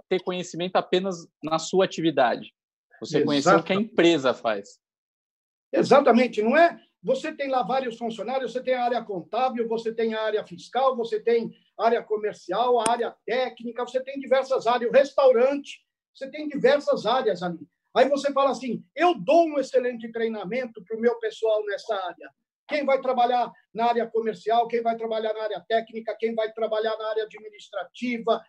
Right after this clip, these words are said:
Speaker 2: eh, na área de limpeza, você dá um bom treinamento. E deve dar, é super importante isso. Mas é o suficiente? Não, não é o suficiente. É lógico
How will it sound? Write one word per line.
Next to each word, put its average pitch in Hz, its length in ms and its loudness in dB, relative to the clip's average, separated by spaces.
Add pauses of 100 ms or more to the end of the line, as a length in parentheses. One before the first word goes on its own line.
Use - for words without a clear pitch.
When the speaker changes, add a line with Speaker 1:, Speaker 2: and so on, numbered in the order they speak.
(280)
Speaker 2:
eh, 214 600 2
na 214 120 0
área 226 200 2
de 220 80 -8
limpeza, 220 800 4 (240)
você 233 280 2
dá 247 200 0
um 254 100 -6
bom 233 220 4
treinamento. 214 720 -4 (300)
E 311 180 -2
deve 262 480 6
dar, 196 300 2
é 214 140 2
super - 640 0
importante 214 720 -4
isso. 175 180 -12 (360)
Mas 185 360 2
é 247 100 10
o 294 80 6
suficiente? 220 920 -2 (540)
Não, 175 400 -2 (220)
não 190 280 -6
é 247 120 4
o 226 80 2
suficiente. 175 720 -10
É 180 60 0
lógico 196 720 4